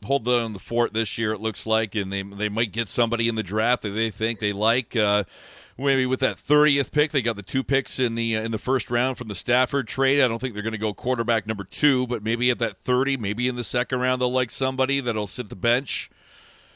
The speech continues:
b-, behind him for, you know, another year,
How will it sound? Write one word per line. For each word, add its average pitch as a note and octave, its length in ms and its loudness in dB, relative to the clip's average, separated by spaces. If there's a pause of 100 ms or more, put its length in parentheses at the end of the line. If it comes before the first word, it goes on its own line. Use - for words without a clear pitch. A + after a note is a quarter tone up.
(180)
b-, A2+ 140 -8
behind A#2 540 -2
him C3 360 -2
for, C3 640 2
you C3 140 -2
know, C3+ 200 2
another C3 300 0
year, C3+ 460 2